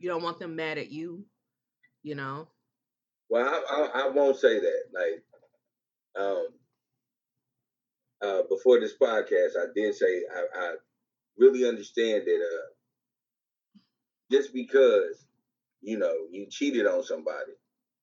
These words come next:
Speaker 2: doesn't mean you don't love 'em. And like I said before this podcast, that's not me saying that that's something I've done, um, but, um, I ascertain that the things that I have seen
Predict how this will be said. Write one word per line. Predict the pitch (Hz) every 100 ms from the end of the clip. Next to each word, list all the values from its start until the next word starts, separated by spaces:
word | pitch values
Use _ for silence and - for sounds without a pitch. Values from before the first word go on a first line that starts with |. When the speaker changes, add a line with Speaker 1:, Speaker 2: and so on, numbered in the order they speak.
| _ _ _ _ _ -
Speaker 2:
doesn't | 120 107 107 101
mean | 113 107
you | 104
don't | 104 101 92
love | 104 98
'em. | - - _ _ 87
And | 85 85 85
like | 95 92
I | 90
said | 117 110
before | 104 98 123
this | 127 104
podcast, | 101 90 82 - 80 78 - _ _ _
that's | 95 -
not | 98 101 92
me | 113 117
saying | 120 113 107
that | 101 90 - _ _ -
that's | 107 -
something | 117 98 87
I've | 90 110 127 120
done, | 127 127 123 123 - _ _ _ _ _ -
um, | 95 82 82 78 _ _ _ _ 104
but, | 98 - - _ _ _ _ _ _ _ _ _
um, | 92 90 78 - -
I | 156 208 190 147 135
ascertain | 131 113 104 135 123 85 - _ _ _ _ _ _ _
that | - 120 120
the | 110
things | 139 147 131
that | 120
I | 117
have | 107 -
seen | - 170 185 139 101 82